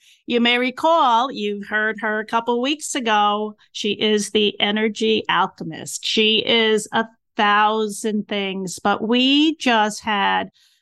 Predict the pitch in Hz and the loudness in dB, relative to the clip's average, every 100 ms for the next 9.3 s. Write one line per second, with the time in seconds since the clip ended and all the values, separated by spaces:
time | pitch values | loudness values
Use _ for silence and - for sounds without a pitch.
0 | - - - 277 294 311 262 233 - 226 | -14 -6 0 0 0 -4 -2 -4 -2 -2
1 | 208 202 - 196 190 - 180 180 180 - | -2 -6 -6 -4 -4 -4 -4 -4 -6 -10
2 | - - 190 190 202 202 202 196 196 190 | -8 0 0 2 2 2 2 0 0 2
3 | 185 180 180 - - 196 185 185 180 - | 2 0 -4 -6 -2 0 0 -2 -4 -6
4 | 196 220 214 202 214 220 220 - - 185 | -2 0 0 0 2 2 0 -2 -4 0
5 | 226 226 233 - 262 269 165 175 208 _ | 2 2 0 -2 -4 -4 -8 -8 -12 _
6 | _ _ _ _ - 226 202 226 214 214 | _ _ _ _ 0 2 2 2 2 0
7 | - 196 214 240 233 226 247 269 370 - | 0 2 2 2 0 2 0 2 0 2
8 | 285 226 208 311 - _ - 220 294 240 | 2 2 0 -4 -6 _ -4 -2 0 0
9 | 214 202 | 0 0